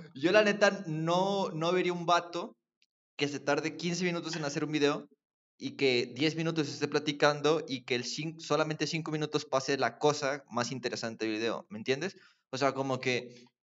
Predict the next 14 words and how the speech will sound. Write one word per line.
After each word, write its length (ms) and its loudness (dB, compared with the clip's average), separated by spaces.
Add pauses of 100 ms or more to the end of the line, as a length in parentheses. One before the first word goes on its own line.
(680)
el 160 0
vato, 320 4
co-, 120 -10
por 180 -4
decir, 360 -4 (200)
hoy, 640 2
no 120 -2
sé, 140 -4
un 160 -6
tema 280 0
X, 260 -10
eh, 140 -4
güey, 180 -8
no, 120 -14